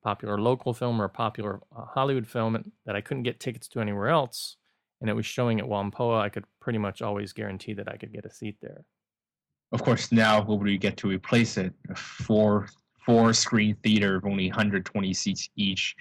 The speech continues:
Speaker 2: It's probably still no stadium seating, knowing, knowing U A.
Speaker 1: Yeah. So
Speaker 2: It's
Speaker 1: are
Speaker 2: just
Speaker 1: they, I mean, they're, they're, they're, are, have they, like, lost the lease for this? Are they, they're not going to re-,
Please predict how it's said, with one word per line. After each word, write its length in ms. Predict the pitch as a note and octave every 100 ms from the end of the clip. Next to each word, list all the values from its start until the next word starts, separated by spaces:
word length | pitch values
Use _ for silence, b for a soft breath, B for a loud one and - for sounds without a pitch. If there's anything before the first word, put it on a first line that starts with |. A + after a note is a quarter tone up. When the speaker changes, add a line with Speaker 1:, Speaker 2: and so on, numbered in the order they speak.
| B B
Speaker 2:
It's 240 | G#2+ G#2 -
probably 260 | - C3+
still 260 | B2+ - C3
no 140 | B2
stadium 400 | A#2+ - A2+ G#2
seating, 400 | G2+ - G#2+ F#2 G2
knowing, 400 | G2 G2 F#2 G2
knowing 320 | F#2+ F#2 F#2
U 180 | F#2 F#2
A. 240 | F2+ F#2 - G#2
Speaker 1:
Yeah. 220 | G2+ G2 F#2+ B B B
So 160 | - F3
Speaker 2:
It's 100 | -
Speaker 1:
are 120 | E3
Speaker 2:
just 40 |
Speaker 1:
they, 220 | E3 F3 -
I 80 | D3+
mean, 380 | D3+ D3+ C#3+ - _ _ - - - _ _ _ _ -
they're, 320 | B2+ C3+ C3+
they're, 320 | A#2+ B2+ A#2 A2+ _ -
they're, 320 | B2 A#2+ A#2 _ _ -
are, 160 | A#2+ B2
have 200 | C3+ A#2+
they, 120 | A#2+
like, 240 | A#2 A2+
lost 420 | A#2+ A#2 C#3+ D#3 - B2
the 100 | A2+
lease 320 | C3 D#3 -
for 160 | -
this? 400 | D3+ D#3+ F3 -
Are 160 | - A2+
they, 300 | A2+ A2+ A2 -
they're 160 | A#2
not 200 | A2+ C3
going 200 | B2 C3
to 80 | A#2+
re-, 100 | A2+